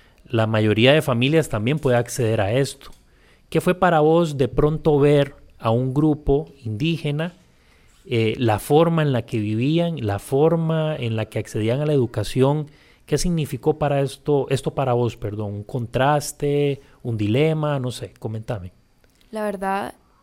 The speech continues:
Speaker 2: en cierta manera no lo comparé porque son culturas diferentes.
Speaker 1: Claro.
Speaker 2: Pero me pareció, me pareció como la vida de ellos,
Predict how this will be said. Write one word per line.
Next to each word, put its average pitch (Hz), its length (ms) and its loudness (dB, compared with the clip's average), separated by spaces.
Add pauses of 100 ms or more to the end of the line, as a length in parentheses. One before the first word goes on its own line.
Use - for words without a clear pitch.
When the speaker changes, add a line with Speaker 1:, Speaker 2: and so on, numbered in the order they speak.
(320)
Speaker 2:
en 208 140 -6
cierta 196 340 -8
manera 180 320 -10
no 185 100 -8
lo 185 140 -4
comparé 185 600 -8 (360)
porque 190 300 -6
son 185 160 -12
culturas 196 480 -2
diferentes. 185 600 -10
Speaker 1:
Claro. 107 320 2 (800)
Speaker 2:
Pero 208 380 -2 (160)
me 214 140 -8
pareció, 185 480 -12 (200)
me 202 200 -12
pareció 180 420 -10
como 220 240 -10 (140)
la 180 200 -10
vida 190 260 -8
de 190 220 -10
ellos, 190 440 -14